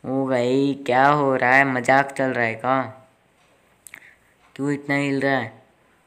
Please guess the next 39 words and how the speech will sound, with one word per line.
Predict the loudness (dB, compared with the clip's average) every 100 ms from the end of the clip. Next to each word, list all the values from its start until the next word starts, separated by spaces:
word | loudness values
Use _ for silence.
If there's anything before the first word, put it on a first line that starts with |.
| _ _ _
ओ | -8 -2 -2 -2
भाई | -4 -6 -6
मजाक | -8 -6 -6 -8 -8
हो | -8
गया, | -6 -6
अब | -6
मैं | -10 -4
क्या | 4 4 4
करूँ | 0 -4 -8 -14 _ _ _ _ _ _ _ -6
यार, | 2 2 4
मेरे | 2 0
को | -2
यार | -2 -2 -2
वीडियो | 0 0 0
बनाना | -2 -2 -2
है, | -4 -4
छोड़ो, | -10 -14 -12 -12
छोड़ो | -10 -8 -6
यार, | -4 -4 -6
छोड़ो | -10 -10 -8 -8 -10 _ _ _ _ _ _ _ -12
यार, | -4 -2 -2
देखो | -2 -8 -8 -8
यार | -8 -8
time | -12 -14 -14
भी | -16
हो | -16 -14
गया | -12
मेरे | -12 -14
को, | -18 _ _ _ _ _ _ _ _ _ _ _ _ -20 _ _ -10
वीडियो | -4 -2 -2
बनाने, | -2 -2 -4 -6 -6
edit | -6 -8
करना | -8 -8 -8
है, | -10
इतना | -12 -14 -16
सारा | -16 -18 -18
काम | -16 -16 -14
करना | -16 -16
है। | -16